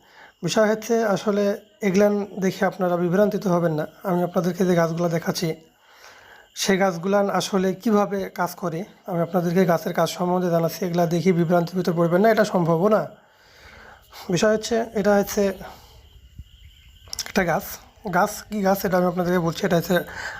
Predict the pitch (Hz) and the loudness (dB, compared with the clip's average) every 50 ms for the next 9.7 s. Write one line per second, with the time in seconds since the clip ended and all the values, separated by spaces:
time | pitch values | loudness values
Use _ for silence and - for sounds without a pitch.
0 | - - 180 175 170 180 180 180 180 208 190 180 175 180 175 190 175 170 160 180 | -4 0 0 0 2 0 -2 -2 -2 -2 -2 -2 -2 0 0 0 -2 -2 -2 -2
1 | 165 170 170 - 185 165 170 - 180 170 165 151 139 151 147 143 143 147 170 233 | -2 -2 0 0 0 -2 0 -2 0 0 0 0 0 0 -2 -2 -2 -2 -4 -6
2 | - - - - - - - - - - - - - - - - - - - - | -8 -14 -20 -20 -20 -20 -20 -20 -20 -20 -20 -20 -20 -20 -20 -20 -20 -20 -20 -12
3 | - - 170 - 208 208 202 202 - - 220 208 208 220 214 - - - 220 196 | -2 0 2 2 2 2 0 -2 -4 -4 -2 -2 -2 -4 -6 -12 -8 -2 0 2
4 | 185 190 180 175 175 170 185 185 190 190 190 180 - - 180 175 180 185 190 208 | 2 2 2 0 -2 -2 -2 0 0 0 -2 -2 -4 -4 -2 -2 -2 -4 -6 -8
5 | - - 247 220 214 190 185 - 170 151 - - 160 156 147 - - - - - | -4 0 2 2 2 2 0 -4 -6 -8 -8 -12 -14 -14 -14 -16 -18 -20 -20 -20
6 | - - - - - - - - - - _ _ - _ _ _ - - - - | -20 -20 -20 -20 -20 -20 -20 -20 -20 -20 _ _ -20 _ _ _ -14 -14 -8 -2
7 | 185 175 170 202 190 - 214 - 196 - - - 175 151 147 139 - - _ _ | -2 0 0 0 -2 -2 0 0 -2 -4 -2 -6 -6 -6 -6 -10 -12 -20 _ _
8 | _ _ - - - _ - - - - _ - 185 190 180 196 - 190 190 185 | _ _ -20 -20 -20 _ -20 -20 -20 -20 _ -2 0 0 2 2 2 0 0 0
9 | 190 185 160 147 143 156 165 - 175 160 - 147 143 | -2 -2 -2 -2 -2 -2 -2 -2 -4 -6 -6 -8 -10